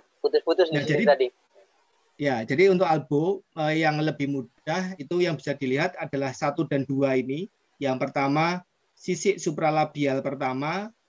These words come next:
Speaker 2: itu sebagian atau keseluruhannya menyatu. Kalau ini tidak menyatu. Nah, di sini itu sisik nasal dengan supralabial satu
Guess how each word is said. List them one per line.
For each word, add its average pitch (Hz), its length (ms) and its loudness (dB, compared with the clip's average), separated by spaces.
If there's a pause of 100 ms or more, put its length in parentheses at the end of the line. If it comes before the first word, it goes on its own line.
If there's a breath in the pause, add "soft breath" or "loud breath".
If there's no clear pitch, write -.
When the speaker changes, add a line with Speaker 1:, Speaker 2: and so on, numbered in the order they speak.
(260)
Speaker 2:
itu - 160 -8
sebagian 156 720 -4
atau 147 160 -4
keseluruhannya 147 480 -4
menyatu. 156 640 -2 (560)
Kalau 135 160 -4
ini 160 100 0
tidak 165 300 0
menyatu. 135 720 -2 (560)
Nah, 117 240 -8
di 123 80 -6
sini 185 560 0 (720)
itu 190 480 2 (640)
sisik 160 480 -4
nasal 185 480 0
dengan 143 240 -4
supralabial 151 640 0
satu 185 480 -2